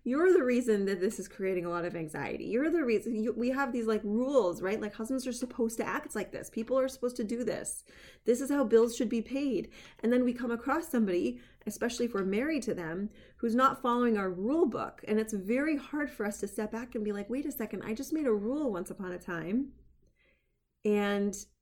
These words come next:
that rule is just mine. I just made it up in my brain." It's not, you know, it's not a solid, concrete reality that we're all existing in. So for those of you who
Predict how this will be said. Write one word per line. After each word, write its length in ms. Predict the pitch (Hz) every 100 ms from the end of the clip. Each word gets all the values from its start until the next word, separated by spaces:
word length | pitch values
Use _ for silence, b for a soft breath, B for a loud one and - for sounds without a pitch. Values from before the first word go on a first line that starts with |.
| _ _ _ _
that 260 | 185 214 226
rule 220 | 247 285
is 160 | 269 -
just 280 | - 214 208
mine. 420 | 214 330 262 165
I 80 | 196
just 200 | 220 220
made 200 | 233 226
it 140 | 220
up 180 | 294 240
in 80 | 196
my 120 | 185
brain." 640 | - 240 339 240 - - - _ _ _ -
It's 200 | 208 226
not, 520 | 240 277 285 - - _ - - - - _ _ _ _
you 180 | - 208
know, 380 | 196 185 208 - - 214
it's 160 | -
not 280 | 226 269 - -
a 120 | 220
solid, 500 | - 220 247 262 -
concrete 680 | - 254 254 247 - 247 -
reality 600 | 214 202 233 269 196 185
that 100 | 196
we're 160 | 196
all 160 | 196 196
existing 500 | 180 233 - 165 143
in. 180 | - - - - _ _ _ _ _ _ _ _ _ _ _ _ _ _ _ _ _ b b b b _ _ _ _
So 420 | - 247 233 226
for 240 | 226 247
those 340 | 240 262 294 294
of 120 | 285
you 480 | 220 208 185 170 185 B B B -
who 400 | 220 208 208